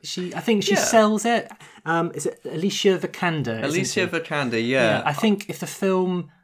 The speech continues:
Speaker 1: definitely has, has one big strength is, like, her. And
Speaker 2: Yes.
Speaker 1: I might,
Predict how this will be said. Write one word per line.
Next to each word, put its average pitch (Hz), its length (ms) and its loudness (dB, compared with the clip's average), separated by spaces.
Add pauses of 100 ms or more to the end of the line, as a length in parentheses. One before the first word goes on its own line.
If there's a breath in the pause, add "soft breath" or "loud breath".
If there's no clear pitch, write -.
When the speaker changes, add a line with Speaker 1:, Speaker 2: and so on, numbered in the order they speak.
(360 soft breath)
Speaker 1:
definitely - 380 -6
has, 160 140 -8
has 139 260 -8
one 165 360 -4
big 196 260 6
strength - 680 -2 (100)
is, 139 560 -4
like, 123 420 -6
her. 107 420 -2 (320 loud breath)
And 123 220 2
Speaker 2:
Yes. 113 440 0
Speaker 1:
I 147 40 -6
might, 165 280 0